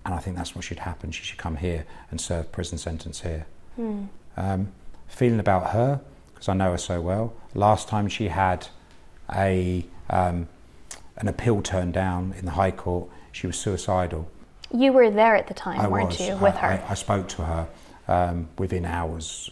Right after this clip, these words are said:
Speaker 1: or within days of that being turned down, and she told me how suicidal she felt and how flat she felt. And as a human being, see, it's a mixed emotions, because when you actually,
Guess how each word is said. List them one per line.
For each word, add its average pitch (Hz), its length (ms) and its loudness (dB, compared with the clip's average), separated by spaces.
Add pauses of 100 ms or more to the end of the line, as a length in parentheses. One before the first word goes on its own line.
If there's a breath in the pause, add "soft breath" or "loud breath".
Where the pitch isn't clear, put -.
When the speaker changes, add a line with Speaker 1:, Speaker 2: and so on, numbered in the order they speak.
Speaker 1:
or 87 140 -6
within 85 300 -4
days 87 380 0
of 85 80 -6
that - 380 -4
being 90 180 -8
turned 85 280 -6
down, 85 200 -4
and 82 100 -6
she 87 220 -8 (640 soft breath)
told 98 320 4
me 85 240 -2 (380)
how 95 200 0
suicidal 87 600 -4
she - 160 -10
felt 87 240 -6
and 90 100 -10
how 85 120 -4
flat 92 320 -2
she - 140 -8
felt. 85 320 -6 (300 loud breath)
And 110 80 2
as 98 80 0
a 101 40 -2
human 139 360 4
being, 90 420 2 (460 soft breath)
see, - 160 -2
it's 104 100 0
a 110 60 4
mixed 131 280 2
emotions, 98 600 -2
because 92 340 -6
when 110 140 0
you 123 80 0
actually, 95 540 -6